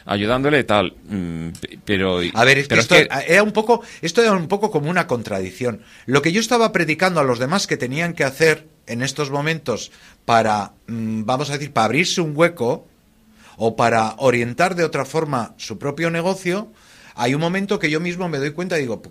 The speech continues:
Speaker 2: mm, vamos a ver, puñetas, Fernando, esto que estás predicando que los demás tienen que hacer es que tú no lo estás haciendo contigo".
Speaker 1: Claro, a eso me
Speaker 2: Y ahí
Speaker 1: refiero
Speaker 2: es
Speaker 1: yo.
Speaker 2: un poco, aparte de otra serie de cosas,
Speaker 1: Ujú.
Speaker 2: ya te digo,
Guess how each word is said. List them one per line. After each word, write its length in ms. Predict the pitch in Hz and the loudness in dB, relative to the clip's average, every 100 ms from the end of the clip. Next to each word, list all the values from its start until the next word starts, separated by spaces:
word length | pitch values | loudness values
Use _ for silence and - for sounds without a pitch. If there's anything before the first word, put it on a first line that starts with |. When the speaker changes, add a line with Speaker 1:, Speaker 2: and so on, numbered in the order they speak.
| - | -18
Speaker 2:
mm, 400 | 104 104 107 107 | -14 -10 -10 -6
vamos 240 | 127 135 | -6 -4
a 60 | 127 | -4
ver, 180 | 143 - | -6 -6
puñetas, 400 | 120 135 160 135 | -6 -4 -6 -8
Fernando, 520 | 107 123 180 143 - - - - | -8 -8 -6 -8 -12 -18 -20 -4
esto 280 | 165 208 | -2 0
que 60 | 156 | -2
estás 240 | 135 180 | -2 -2
predicando 560 | 180 165 147 147 180 151 | -2 -4 -2 -2 -2 -2
que 120 | 123 | -4
los 120 | 110 110 | -4 -4
demás 220 | 131 147 | -6 -6
tienen 260 | 165 165 | -6 -6
que 80 | 165 | -6
hacer 320 | 160 175 180 - _ | -2 -2 -4 -10 _
es 160 | 170 - | -8 -4
que 100 | 190 | -4
tú 160 | 233 | -2
no 140 | 233 156 | -2 -2
lo 80 | 104 | -4
estás 240 | - 104 | -6 -10
haciendo 360 | 101 110 104 98 | -10 -10 -10 -10
contigo". 480 | 95 92 90 87 - _ | -12 -10 -12 -12 -16 _
Speaker 1:
Claro, 240 | 104 85 - _ _ _ - | -2 -2 -4 _ _ _ -4
a 80 | 98 | -4
eso 100 | 123 | 0
me 80 | |
Speaker 2:
Y 40 | 113 | 4
ahí 80 | 110 | 6
Speaker 1:
refiero 220 | 165 190 | 6 6
Speaker 2:
es 60 | |
Speaker 1:
yo. 60 | 208 | 4
Speaker 2:
un 80 | 190 | 0
poco, 400 | 196 208 214 214 - - - | 0 4 4 2 -12 -18 -10
aparte 520 | - 120 117 - 98 | -4 0 0 0 0
de 80 | 107 | 0
otra 200 | 120 117 | 2 0
serie 280 | 123 123 | 2 0
de 120 | 123 123 | 0 0
cosas, 320 | 143 156 - | 0 -2 -2
Speaker 1:
Ujú. 160 | 117 107 | -4 0
Speaker 2:
ya 140 | 110 | 0
te 120 | 113 117 | 2 2
digo, 380 | 120 143 156 | 2 0 0